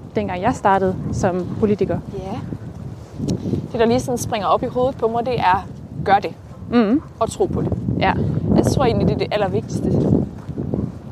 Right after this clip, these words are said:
Speaker 2: Man kan jo ikke lade være med at tvivle lidt på sig selv. Det gør jeg også, øh, tit. Men, øh, men man skal gøre det, hvis man brænder for det.
Speaker 1: Ja.
Speaker 2: Det synes jeg.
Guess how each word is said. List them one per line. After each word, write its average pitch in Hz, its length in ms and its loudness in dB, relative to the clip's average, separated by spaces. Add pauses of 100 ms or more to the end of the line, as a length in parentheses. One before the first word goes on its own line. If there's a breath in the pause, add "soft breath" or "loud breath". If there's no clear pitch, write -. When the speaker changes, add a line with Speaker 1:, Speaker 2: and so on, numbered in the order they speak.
(300)
Speaker 2:
Man 214 140 -4
kan - 80 -2
jo - 60 6
ikke - 100 4
lade 214 120 4
være 233 100 6
med 196 100 4
at - 60 2
tvivle 240 380 4
lidt 196 180 2
på - 100 -2
sig - 140 -4
selv. 233 240 2 (600 loud breath)
Det 185 120 6
gør 202 80 6
jeg 160 140 4
også, 160 360 -2 (260)
øh, - 300 2
tit. - 320 -4 (720 loud breath)
Men, 190 220 2
øh, - 260 2 (800)
men 175 200 -2
man 180 140 0
skal 196 180 0
gøre 196 200 4
det, 226 80 -6 (200)
hvis 208 140 -4
man 175 140 -2
brænder 202 260 2
for 202 180 0
det. 196 100 -2 (220)
Speaker 1:
Ja. 214 160 6 (800)
Speaker 2:
Det 214 80 -6
synes 226 200 -2
jeg. 185 80 -8